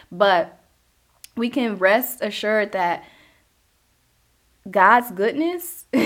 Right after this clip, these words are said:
<laughs> has been presented countless times before. His faithfulness has been presented countless times before.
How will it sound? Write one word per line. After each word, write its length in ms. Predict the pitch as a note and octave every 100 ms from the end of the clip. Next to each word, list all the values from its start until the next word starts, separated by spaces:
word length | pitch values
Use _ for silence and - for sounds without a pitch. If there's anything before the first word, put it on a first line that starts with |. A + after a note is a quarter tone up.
| A#3+
<laughs> 280 | D4 D4+ -
has 280 | - F#3+ A#3
been 540 | F#3+ A3+ A3 G#3+ F#3+ - _ -
presented 720 | A3 G#3 A3 A3 E3+ E3 - _ _ -
countless 520 | - A#3 C#4 A3 A3
times 340 | G#3+ F#3 F#3
before. 400 | F#3 F3 F3+ E3
His 220 | F#3 G3
faithfulness 640 | - G3 B3 C4 C4+ C4+ C#4
has 160 | G#3
been 140 | G3 F#3
presented 520 | F#3+ F#3 G3+ F#3+ D#3+ - _
countless 560 | - - A3+ A#3 G#3+ G3+
times 320 | G3 F3+ F3
before. 640 | E3 D3+ G3 F#3+ D#3 -